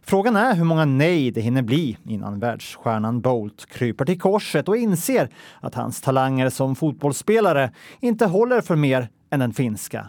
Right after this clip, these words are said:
ligan. I så fall, var med på tåget, I F K, för där har vi en verklig publikmagnet. Om det nu är mer publik och mer drag på läktaren vi vill ha i samband med fotbollsmatcherna,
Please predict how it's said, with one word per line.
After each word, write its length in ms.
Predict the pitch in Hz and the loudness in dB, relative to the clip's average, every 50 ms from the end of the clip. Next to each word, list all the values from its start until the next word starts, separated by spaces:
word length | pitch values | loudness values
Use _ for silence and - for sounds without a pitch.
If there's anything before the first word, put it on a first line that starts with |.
| - _ _ | -16 _ _
ligan. 600 | 110 107 117 113 110 110 - 135 117 - - - - _ - - - - - - - - | -6 -4 -4 -4 -6 -8 -8 -8 -8 -8 -12 -18 -20 _ -20 -20 -20 -20 -20 -20 -8 -2
I 120 | - 185 | -2 0
så 200 | 180 - 240 233 | 2 2 2 2
fall, 340 | - - 233 214 208 208 202 - | 2 2 2 2 2 0 0 0
var 160 | 143 151 165 | 0 0 2
med 200 | 160 180 190 175 | 2 2 2 0
på 80 | - 165 | 0 0
tåget, 380 | 170 170 160 151 151 160 160 | 2 2 2 2 0 0 0
I 140 | 160 156 156 | 2 2 2
F 100 | 151 151 - | 2 0 -2
K, 280 | - - 160 156 156 | -2 0 0 0 0
för 200 | 151 - - 151 | -2 -2 -4 -2
där 300 | 139 117 160 170 151 120 | 0 2 2 2 2 0
har 240 | 104 92 113 113 117 | -2 -4 -4 -4 -4
vi 160 | 101 120 107 | -4 -4 -6
en 200 | 110 113 107 107 | -4 -4 -4 -4
verklig 540 | 107 127 131 113 113 - - 123 110 110 117 | -2 -2 -4 -4 -6 -8 -8 -8 -8 -8 -10
publikmagnet. 1500 | - - 120 107 98 113 131 120 - - - - 113 117 120 127 127 123 131 147 170 196 165 - 113 - - - - - - - - - - - - - _ _ _ _ _ _ | -8 -6 -6 -4 -2 -2 -2 -4 -6 -8 -8 -4 -2 0 0 2 2 2 2 4 2 2 0 -2 -6 -8 -8 -8 -8 -8 -10 -16 -20 -20 -20 -20 -20 -20 _ _ _ _ _ _
Om 200 | - 165 180 196 | -2 0 2 2
det 100 | 185 202 | 2 2
nu 200 | 196 208 220 220 | 4 4 4 4
är 240 | 226 233 226 208 160 110 - - _ | 4 2 2 0 0 -4 -8 -12 _
mer 360 | 139 143 139 135 127 117 113 - _ _ _ _ | 0 2 2 2 2 0 -4 -10 _ _ _ _
publik 460 | - 147 123 120 117 107 107 - - | -2 0 0 0 -2 -2 -4 -4 -4
och 80 | 143 131 | -2 0
mer 280 | 131 131 127 123 120 | 2 2 2 2 2
drag 520 | 117 113 123 107 110 120 117 113 110 104 - | 0 -4 -6 -4 -2 0 0 0 -2 -4 -4
på 80 | - | -2
läktaren 580 | 135 131 120 113 - - - 113 113 113 110 107 107 | 0 0 -2 -2 -4 -6 -4 -2 -2 -2 -2 -4 -4
vi 160 | 110 120 131 | -2 -2 -2
vill 200 | 113 139 143 135 | 0 0 -2 -2
ha 360 | 117 - 262 254 202 113 95 92 | 0 0 0 0 0 -2 -6 -10
i 60 | 117 | -12
samband 600 | - - - 127 - 98 98 - - - - 104 | -8 -6 -6 -6 -6 -8 -10 -12 -12 -12 -12 -14
med 100 | 107 110 - | -14 -14 -14
fotbollsmatcherna, 1160 | - - 120 107 - 120 113 - - - 120 113 120 123 120 113 - - 127 117 110 107 110 | -12 -12 -12 -12 -14 -16 -16 -14 -10 -8 -4 -2 -2 -2 -2 -4 -4 -4 -2 -2 -2 -4 -6